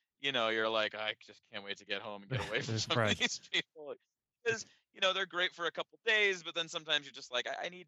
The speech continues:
Speaker 1: my space and, and,
Speaker 2: Right.
Speaker 1: you know,
Speaker 2: I need, I, I d-,
Speaker 1: have
Speaker 2: like, I
Speaker 1: egos."
Speaker 2: miss my wife. I just, like, <laughs> need that.
Speaker 1: Mm.
Speaker 2: Absolutely.
Speaker 1: Miss my kids. I miss my wife. <laughs> Yeah.
Speaker 2: <laughs>
Speaker 1: So that's, I mean, I guess it's the same theme you just, you just talked about, but with that added piece of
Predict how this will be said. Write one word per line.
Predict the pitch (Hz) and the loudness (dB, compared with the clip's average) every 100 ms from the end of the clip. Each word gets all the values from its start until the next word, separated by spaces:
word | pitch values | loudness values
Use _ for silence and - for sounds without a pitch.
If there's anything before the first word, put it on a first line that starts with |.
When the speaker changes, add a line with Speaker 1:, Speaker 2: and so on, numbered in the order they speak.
| 135 | -4
Speaker 1:
my | 131 139 135 127 | 0 2 0 -4
space | - 107 117 131 - 110 | -12 -12 -8 -8 -10 -20
and, | 107 85 | -20 -20
and, | 104 | -20
Speaker 2:
Right. | - - | -20 -20
Speaker 1:
you | 110 | -18
know, | 95 110 | -18 -12
Speaker 2:
I | 147 | -2
need, | 170 131 | -2 2
I, | 135 139 139 | 2 4 4
I | |
d-, | 143 | 4
Speaker 1:
have | 123 123 | 4 8
Speaker 2:
like, | 135 - | 6 8
I | 135 | 10
Speaker 1:
egos." | 135 | 12
Speaker 2:
miss | 151 - | 10 10
my | 131 | 8
wife. | 104 101 104 107 - | 8 8 6 4 0
I | 107 113 | 0 2
just, | - 113 - | 0 -4 -4
like, | 117 - | -6 -2
<laughs> | - - 117 - | -2 -2 -6 -8
need | - - - | -16 -18 -18
that. | - - _ _ 160 | -20 -20 _ _ -10
Speaker 1:
Mm. | 180 _ _ _ | -10 _ _ _
Speaker 2:
Absolutely. | 101 - 95 92 95 87 - 101 | -12 -12 -14 -14 -14 -16 -20 -20
Speaker 1:
Miss | 104 | -12
my | 117 | -10
kids. | 107 120 107 | -6 -4 -4
I | 101 | -8
miss | 98 113 | -20 _
my | 110 110 | -20 -14
wife. | 95 - 135 _ 135 | -14 -14 -20 _ -6
<laughs> | 127 104 | -2 2
Yeah. | 123 | 2
Speaker 2:
<laughs> | - 165 - 147 - 143 - | 4 2 2 -4 -6 -10 -8
Speaker 1:
So | 139 127 | -10 -4
that's, | 160 - - | -6 -6 -12
I | 139 | -12
mean, | 147 165 | -8 -6
I | 170 | 0
guess | 214 202 | 0 -2
it's | - | -10
the | - | 0
same | 196 175 | 2 2
theme | 160 160 156 | 0 -6 -4
you | 139 135 | -6 -10
just, | 113 _ _ | -14 _ _
you | 120 | _
just | 110 | -8
talked | 123 113 110 | -2 -2 -2
about, | 104 95 | -8 -6
but | 107 101 - _ _ _ | -6 -8 -8 _ _ _
with | _ | _
that | 113 - | -4 0
added | 110 110 95 _ _ _ _ _ _ _ _ _ | 0 0 -4 _ _ _ _ _ _ _ _ _
piece | |
of | 117 | -20